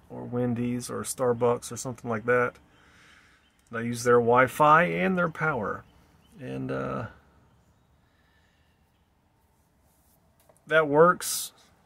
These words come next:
Uh, I don't, for a computer and things like that, I don't need, like, a constant power supply. It would be nice, especially if I want to get a job.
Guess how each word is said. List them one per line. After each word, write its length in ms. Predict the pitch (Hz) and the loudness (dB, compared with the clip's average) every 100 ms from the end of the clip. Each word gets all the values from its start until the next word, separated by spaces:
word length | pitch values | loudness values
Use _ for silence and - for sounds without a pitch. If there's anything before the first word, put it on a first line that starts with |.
| _ | _
Uh, 500 | 117 110 110 110 117 - | -8 -4 -2 -4 -6 -2
I 160 | 127 | -2
don't, 480 | 127 147 156 - 147 _ _ - - | 4 6 6 2 -14 _ _ -20 -20
for 680 | - - - 139 139 131 123 | -18 -12 -2 2 4 4 2
a 40 | |
computer 560 | 131 120 175 170 165 156 | -4 -6 -4 -4 -2 -2
and 140 | 135 | -4
things 280 | - 165 147 | -6 -6 -4
like 140 | 139 | -4
that, 240 | 156 156 156 - | -2 -4 -6 -4
I 220 | 135 135 123 _ _ | -2 -4 -8 _ _
don't 340 | 156 175 165 - 139 | -2 0 -2 -12 -8
need, 760 | 131 135 170 202 214 208 180 - _ | -4 0 2 4 4 2 0 -6 _
like, 420 | 160 165 147 - _ | -4 -4 -6 -20 _
a 220 | - 190 170 | -12 -10 -10
constant 640 | - 170 165 - 170 151 | 0 0 0 -4 -10 -2
power 280 | 165 180 165 | 0 2 0
supply. 500 | 165 - 180 180 165 | -2 -2 0 0 0
It 100 | 147 | -2
would 280 | 151 185 | 2 0
be 200 | 156 156 | 2 0
nice, 800 | 139 139 151 170 180 170 - - - | 0 2 6 6 4 0 -4 -6 -8
especially 520 | 139 - 175 - 156 | -12 -4 -4 -4 -4
if 60 | 143 | 0
I 40 | |
want 240 | 143 151 139 | 2 2 0
to 40 | |
get 160 | 139 123 | -4 -4
a 60 | |
job. 600 | 107 120 117 110 98 101 | -2 0 2 0 -2 -8